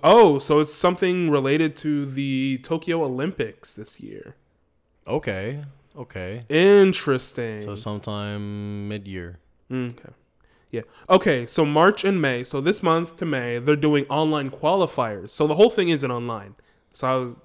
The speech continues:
Speaker 1: I, yeah, the whole thing isn't online, and they're doing, um, uh, a live qualifier. It seems.
Speaker 2: Okay. Okay.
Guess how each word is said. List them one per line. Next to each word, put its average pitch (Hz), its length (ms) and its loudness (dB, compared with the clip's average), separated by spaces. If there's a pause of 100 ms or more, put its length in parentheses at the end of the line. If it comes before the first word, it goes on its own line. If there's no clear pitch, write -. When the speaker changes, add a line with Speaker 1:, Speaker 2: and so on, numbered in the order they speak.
Speaker 1:
I, 135 320 -4 (880)
yeah, 110 220 -8 (320)
the 151 80 4
whole 180 120 6
thing 180 180 0
isn't 143 180 2
online, 123 420 -2
and 117 100 -8
they're 127 120 -4
doing, 123 440 -4
um, 110 560 -10 (1600)
uh, 123 560 0 (420)
a 143 100 2
live 131 640 -2 (600)
qualifier. 110 520 -2
It 98 80 -16
seems. 135 200 -4
Speaker 2:
Okay. 101 200 -4 (260)
Okay. 101 280 -10